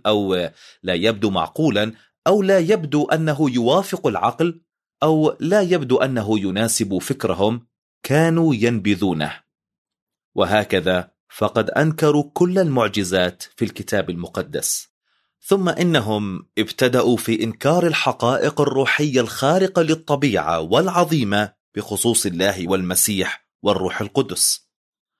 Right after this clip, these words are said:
وقد نشأت الليبرالية اللاهوتية نتيجة ذلك.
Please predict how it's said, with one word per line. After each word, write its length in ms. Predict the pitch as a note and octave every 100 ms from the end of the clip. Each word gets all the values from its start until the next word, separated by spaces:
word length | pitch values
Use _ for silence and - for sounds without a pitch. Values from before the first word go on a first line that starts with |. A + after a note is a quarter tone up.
| _ _ _ _ -
وقد 380 | G#2 A2+ F#2
نشأت 380 | A2 - - G#2+
الليبرالية 640 | G2 F#2+ F2 F#2+ F#2+ G#2+
اللاهوتية 920 | F2+ F2+ F2 F#2+ - C#3+ G2+ F#2 F2+ _ -
نتيجة 500 | A#2+ G#2 G#2 F2 F2
ذلك. 560 | D#2+ D#2+ C#2 C#2+ - -